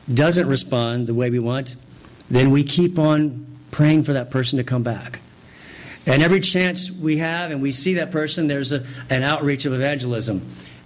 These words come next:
Uh, would you come back to Christ? Would you receive Christ as your Savior? Whatever that you sense that need might be. Maybe we've just been playing a game.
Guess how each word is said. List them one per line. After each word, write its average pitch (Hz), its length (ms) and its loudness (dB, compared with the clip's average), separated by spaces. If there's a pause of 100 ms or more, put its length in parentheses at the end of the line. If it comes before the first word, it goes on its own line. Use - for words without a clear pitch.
Uh, 113 300 -6
would 139 200 0
you 143 80 -2
come 160 240 0
back 139 240 -4
to 123 80 -6
Christ? - 540 -8
Would 135 160 0
you 151 160 0
receive 160 440 0
Christ 135 300 0
as 127 100 -2
your 123 100 -2
Savior? 113 360 -4
Whatever 175 380 -2
that 151 80 -2
you 139 160 2
sense 135 220 -2
that 127 120 -2
need 127 140 2
might 120 180 -2
be. 110 140 0
Maybe 139 220 2
we've 135 120 -6
just 127 120 -2
been 131 120 0
playing 135 200 2
a 127 40 0
game. 120 260 -2